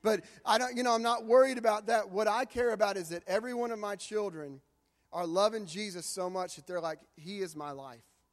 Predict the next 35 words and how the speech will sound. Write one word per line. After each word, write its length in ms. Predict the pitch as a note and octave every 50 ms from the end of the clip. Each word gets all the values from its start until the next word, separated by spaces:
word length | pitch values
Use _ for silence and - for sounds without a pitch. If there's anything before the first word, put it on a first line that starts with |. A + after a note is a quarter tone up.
| _ _ _ _ _ _ _ _ _ _ _ _ _ _ _ _ _ _ _ _ _
He 240 | - F#3 G3+ G#3
is 160 | G3+ F#3+ D#3+ D#3+
my 200 | D#3+ D#3 D3+ D3
everything." 580 | D3 D3 C#3+ C#3+ B2 - - C#3 C3+ C3+ B2+ _ _ _ _ _ _ _ _ _ _ _ _ _ _ _ _ -
That 120 | F3 F3
I 120 | E3+ F3+
can't, 280 | F#3 - - G#3 G3 -
I 60 | D#3+
don't 160 | F#3 G#3 G3
have 160 | F#3 F3+ D#3+ -
time 420 | - - G3 G3+ G#3 G#3 G3 F#3
to 80 | E3+ F3
look 200 | D#3+ F3 F#3 -
to 120 | - F3 D#3+
the 80 | D#3+
left 280 | D#3 D#3+ D#3 D3 D3 -
or 40 | D#3+
the 80 | D#3
right. 260 | D3+ D#3 D#3 D3+ C#3+ - _ _ _ _
I 80 | - E3+
gotta 300 | E3+ F3+ G3 F#3+ F3 D#3+
go 220 | D3+ F3 E3 D#3+
full 340 | D3+ - - F#3 F3 F3 E3
on. 260 | F3 F#3+ F#3 E3+ D3+ - _ _ _ -
'Cause, 100 | F#3 E3
man, 220 | F3+ G3 F#3+ F#3+
this 180 | G3 G3 - -
life, 340 | F#3 F3 F#3 G3+ G#3 F3 E3
it's 160 | E3 D3 -
a 60 | D#3
vapor. 540 | C#3 C3 D3+ E3 F3 F3 - D3 C3 A#2 _ _ _ _ _ _ _ _ _ _ _ _ _ _ _ _ _ _ _ _ -
It's 140 | D3+ - -
just 220 | G#3 G#3+ - F3+
a 60 | D#3
vapor. 500 | C#3+ C3+ E3 E3+ G3 G#3 - D3+ B2 A2